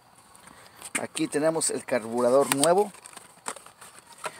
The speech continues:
Ochenta y tres dólares me costó, pero también estamos hablando de, de una motoguadaña que te va-, que te vale cuatrocientos dólares, casi los cuatrocientos dólares o cuatrocientos y feria.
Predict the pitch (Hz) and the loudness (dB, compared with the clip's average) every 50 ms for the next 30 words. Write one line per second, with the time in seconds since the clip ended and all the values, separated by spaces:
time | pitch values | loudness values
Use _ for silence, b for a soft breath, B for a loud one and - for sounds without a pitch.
0 | B B B _ - 127 123 - - 131 131 120 - - 117 117 - _ - 143 | B B B _ -6 -6 -6 -4 -4 -2 -2 -2 -2 -2 -2 -2 -4 _ 2 4
1 | 151 143 120 104 - - 143 147 143 135 135 135 127 123 127 127 120 - - 117 | 4 4 2 0 0 2 4 6 6 4 4 0 0 -2 -2 -4 -4 -6 -8 -10
2 | - - - - 170 175 - - 139 131 123 113 - 127 120 120 135 151 151 143 | -10 0 2 4 4 4 2 0 0 0 -2 -2 -4 -4 -4 -4 -4 -4 -6 -8
3 | - - 147 151 160 139 - 131 123 113 127 143 147 147 147 b b b b b | -6 -4 -4 -4 -4 -2 -2 0 2 4 2 4 4 2 0 b b b b b
4 | b b b b - - 131 110 127 127 127 127 127 123 123 123 123 123 123 123 | b b b b -14 -6 -2 2 2 4 4 4 4 4 2 2 2 2 0 0
5 | - - _ _ - 120 117 123 123 123 123 147 165 175 175 156 143 135 - - | -2 -4 _ _ -8 -4 -2 -2 0 0 -2 0 0 0 0 0 0 -4 -4 -6
6 | 139 120 123 123 120 131 147 160 160 151 - - 135 - - 135 123 117 - - | -2 0 2 2 2 2 2 0 0 -4 -6 -8 -8 -6 -2 -2 0 -2 -2 -4
7 | - - 131 113 - - 117 113 127 143 160 170 - - - 131 - - 120 110 | -6 -4 -4 -4 -4 -4 -2 2 4 4 4 2 0 -2 -2 -2 -2 -4 -6 -6
8 | - - 156 165 160 - - 151 151 - - - - 101 143 175 196 208 196 - | -6 -6 -8 -10 -12 -14 -14 -12 -12 -12 -12 -12 -8 -4 -4 -4 -2 -4 -6 -8
9 | - - - - _ - 160 175 175 - 156 135 131 - - - 120 - - - | -10 -16 -18 -18 _ -2 -2 0 0 -2 -4 -6 -8 -8 -6 -6 -6 -6 -6 -10
10 | - - 147 175 185 - - 135 131 120 113 123 147 170 175 165 151 151 - B | -12 -10 -10 -10 -10 -10 -8 -8 -8 -6 0 0 2 2 2 2 0 -2 -2 B
11 | B B B B B B - - 139 131 - 135 - - - 107 - - 156 156 | B B B B B B -4 -4 -4 0 0 0 0 0 -2 -6 -6 -8 -8 -10
12 | - - 143 - - 139 120 - - - 131 120 110 110 98 92 | -10 -10 -8 -6 -6 -6 -8 -10 -6 -4 -4 -4 -4 -4 -8 -10